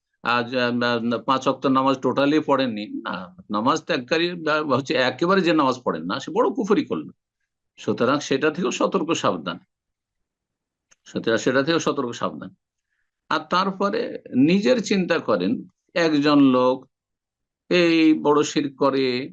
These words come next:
আর তারপর একটি সেজদা করেছে, সে কি চিরস্থায়ী জাহান্নামী? জাহান্নামের ফয়সালা কে করতে বলেছে আপনাদেরকে? জাহান্নাম জাহান্নামের মালিকের জন্য ছেড়ে দেন, আপনি নিজে জাহান্নাম থেকে বাঁচার চেষ্টা করেন। এটা হচ্ছে তরিকা, উপকারী জ্ঞান। আর এটা হচ্ছে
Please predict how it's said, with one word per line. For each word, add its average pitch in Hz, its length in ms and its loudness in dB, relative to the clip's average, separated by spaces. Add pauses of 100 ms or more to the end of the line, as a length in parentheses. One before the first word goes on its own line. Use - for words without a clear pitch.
আর 165 240 0
তারপর 135 460 0
একটি 135 220 0
সেজদা 127 300 0
করেছে, 123 640 0 (260)
সে 165 180 0
কি 156 140 0
চিরস্থায়ী 156 500 0
জাহান্নামী? 127 540 0
জাহান্নামের 151 500 -2
ফয়সালা 190 420 0
কে 139 160 -2
করতে 104 280 -6
বলেছে 90 260 -6
আপনাদেরকে? - 520 -14 (800)
জাহান্নাম 180 440 0
জাহান্নামের 170 480 0
মালিকের 170 380 -2
জন্য 175 200 -4
ছেড়ে 185 240 -2
দেন, 302 200 -10 (680)
আপনি 143 500 0
নিজে 151 320 2
জাহান্নাম 147 360 0
থেকে 135 100 -2
বাঁচার 127 240 -4
চেষ্টা 113 320 -6
করেন। - 240 -8 (320)
এটা 180 160 2
হচ্ছে 135 220 0
তরিকা, 90 420 -2 (800)
উপকারী 131 480 2
জ্ঞান। 90 260 -2
আর 127 160 0
এটা 175 160 0
হচ্ছে 180 220 0